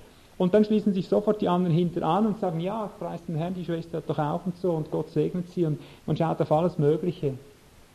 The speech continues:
Wie ihnen gesagt wäre, dass da gar kein Segen rauskommen könnte, wenn eine Frau an der Spitze steht. Aber ich habe immer gesagt, du musst das Endprodukt abwarten. Das Endprodukt ist totale Zerstörung. Irgendwo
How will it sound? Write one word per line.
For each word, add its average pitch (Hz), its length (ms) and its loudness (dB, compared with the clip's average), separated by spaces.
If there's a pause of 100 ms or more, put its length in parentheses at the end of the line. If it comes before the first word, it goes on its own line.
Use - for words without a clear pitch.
(640)
Wie 170 120 6
ihnen 196 100 4
gesagt 165 460 2
wäre, 156 340 4 (240)
dass 160 180 4
da 147 240 6 (140)
gar 185 280 8
kein 185 200 2
Segen 180 320 6
rauskommen 170 540 2
könnte, 151 260 2
wenn 147 100 2
eine 143 160 0
Frau 147 220 2
an 151 80 0
der 151 60 -4
Spitze - 400 -6
steht. 131 400 -4 (400)
Aber 165 360 2
ich - 80 2
habe 185 140 6
immer 214 120 6
gesagt, 190 280 2
du 185 40 6
musst 165 140 4
das 160 100 -2
Endprodukt 185 600 2
abwarten. 139 640 -2 (280)
Das - 120 6
Endprodukt 208 680 6
ist 185 140 -2
totale 175 520 0
Zerstörung. 160 720 -2 (340)
Irgendwo 180 580 4